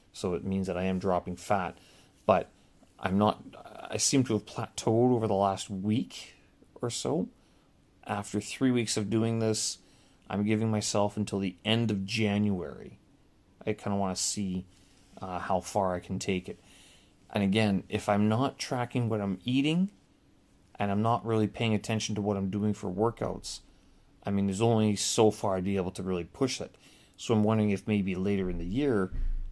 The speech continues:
I'll have a second sort of go at this,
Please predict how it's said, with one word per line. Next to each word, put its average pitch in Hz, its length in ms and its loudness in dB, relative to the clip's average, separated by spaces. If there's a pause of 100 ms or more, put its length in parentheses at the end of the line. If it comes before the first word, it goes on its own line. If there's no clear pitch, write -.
(160)
I'll 101 120 6
have 92 200 0
a 92 60 -6
second 101 720 2 (360)
sort - 280 -2
of 82 240 -8 (920)
go 110 280 8
at 98 120 -8
this, - 400 -8